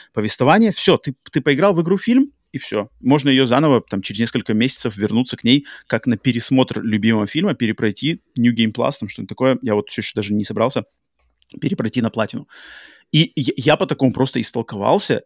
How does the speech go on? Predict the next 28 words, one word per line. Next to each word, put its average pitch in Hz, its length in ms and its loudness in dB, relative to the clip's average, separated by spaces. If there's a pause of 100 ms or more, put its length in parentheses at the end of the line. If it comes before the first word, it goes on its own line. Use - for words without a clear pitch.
(100)
и 127 60 -10
такое 170 460 2
никто - 320 2
не 147 120 4
делает. 127 400 2
С - 100 -6
таким 160 360 -4
размахом 131 720 0 (420)
и 117 420 0 (100)
подходом 127 480 0
к - 60 -10
картинке 123 840 -2
и 104 180 -8 (100)
к, - 120 -18
э, 98 640 -4 (100)
просто, 107 360 -4
ну, 104 260 -2 (480)
техническому 127 560 -4
исполнению 123 680 2 (400)
визуальному 113 720 0
такого 135 380 2
не 123 200 2
делает 123 380 2
никто. 110 560 -4
Все - 240 -2
такое 135 280 -2
делать 120 360 2
боятся. 117 640 2